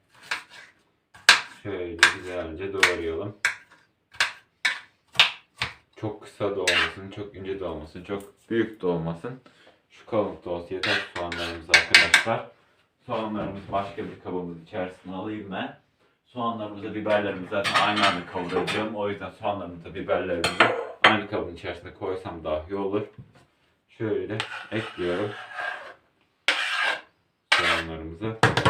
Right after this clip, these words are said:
Şimdi sizlerle birlikte biberlerimizi doğrayacağım. Biberlerimizin de içerisine şöyle görmüş olduğum gibi çekirdekler var. Çekirdekleri şöyle yapıyorum.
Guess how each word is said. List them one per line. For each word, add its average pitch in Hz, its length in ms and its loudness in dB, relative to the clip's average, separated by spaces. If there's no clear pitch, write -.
Şimdi 98 320 -4
sizlerle 87 460 -2
birlikte - 420 -6
biberlerimizi 92 760 -4
doğrayacağım. 78 720 -2
Biberlerimizin 92 800 0
de 80 80 0
içerisine 87 520 -2
şöyle 85 340 2
görmüş 82 520 -4
olduğum 85 280 4
gibi 78 160 -12
çekirdekler 85 600 -2
var. 95 240 -2
Çekirdekleri 98 540 0
şöyle 95 360 0
yapıyorum. 92 560 0